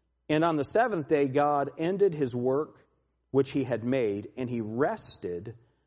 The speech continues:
on the seventh day from all his work which he had made.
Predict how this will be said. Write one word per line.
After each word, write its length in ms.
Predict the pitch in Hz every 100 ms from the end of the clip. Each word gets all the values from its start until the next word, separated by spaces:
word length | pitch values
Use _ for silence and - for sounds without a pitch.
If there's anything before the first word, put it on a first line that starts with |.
| _
on 140 | 123
the 80 | 120
seventh 480 | 110 139 127 143 135
day 480 | 127 107 101 101 98 _ _ _ _ _
from 240 | - 117 107
all 560 | 127 120 120 131 147 139 _
his 220 | 156 143
work 340 | 127 98 85 - _ _ _ _ _ _ _ -
which 160 | 123
he 140 | - 95
had 120 | 113
made. 380 | 139 131 78